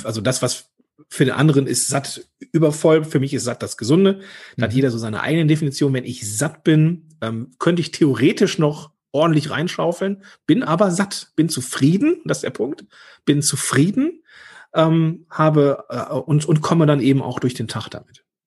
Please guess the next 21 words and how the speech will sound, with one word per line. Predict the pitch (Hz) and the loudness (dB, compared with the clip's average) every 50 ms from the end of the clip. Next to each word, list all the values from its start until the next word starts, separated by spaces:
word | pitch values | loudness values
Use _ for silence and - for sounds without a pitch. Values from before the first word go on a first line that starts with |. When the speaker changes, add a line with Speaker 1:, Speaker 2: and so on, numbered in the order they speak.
| _ _ _ _ _ _ _ _ _ _ _ - - _ - | _ _ _ _ _ _ _ _ _ _ _ -20 -20 _ -18
Speaker 2:
Cool. | - - 92 95 - _ _ _ - - - - - - | -16 -16 -16 -16 -18 _ _ _ -20 -16 -16 -16 -10 -2
Jürgen, | - 139 160 156 | 2 2 4 4
ich | 151 - 156 | 2 2 2
hoffe, | 160 160 | 2 2
es | 156 - | 2 0
hat | 160 156 | 0 2
dir | 160 151 | 2 2
ein | 143 | 2
bisschen | 147 - - 147 143 143 147 151 127 - - | 2 2 2 2 2 2 2 -2 -4 -4 0
geholfen. | - 127 117 131 143 156 156 - 202 214 262 277 262 _ _ - - - - - - _ - | 2 2 4 4 4 4 2 2 0 -2 -2 -2 -6 _ _ -20 -20 -20 -20 -20 -16 _ -2
Ähm, | 127 127 123 127 127 113 | -2 0 0 0 0 0
melde | 101 107 110 110 110 110 | 2 4 4 6 6 6
dich | 110 104 - - | 4 2 2 0
gerne | 101 98 101 | 2 2 4
in | 101 | 2
jedem | 98 92 95 98 95 | 4 2 2 2 2
Fall | - - 92 92 | 0 -2 -2 -2
nochmal | 92 85 90 95 87 | -2 -2 -4 -4 -4
mit | 87 87 71 | -4 -6 -8
einem | 76 87 - | -10 -12 -12
Feedback, | - - 98 - - - - - - - | -10 -12 -12 -8 -8 -10 -10 -10 -14 -18